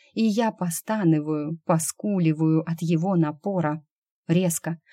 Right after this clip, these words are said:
до звенящих в тишине комнаты безумно эротичных шлепков. Рычит, продолжая вбиваться в меня, и я чувствую первые спазмы приближающегося оргазма. Вот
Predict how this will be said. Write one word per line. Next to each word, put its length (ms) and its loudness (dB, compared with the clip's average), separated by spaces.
до 140 2
звенящих 640 -2
в 80 -20
тишине 440 -2
комнаты 600 0
безумно 640 -2
эротичных 920 -2
шлепков. 960 -6
Рычит, 580 -2
продолжая 680 0
вбиваться 600 -2
в 80 -4
меня, 420 4
и 80 0
я 140 2
чувствую 600 -4
первые 480 -2
спазмы 560 -2
приближающегося 1200 -2
оргазма. 640 -4
Вот 220 2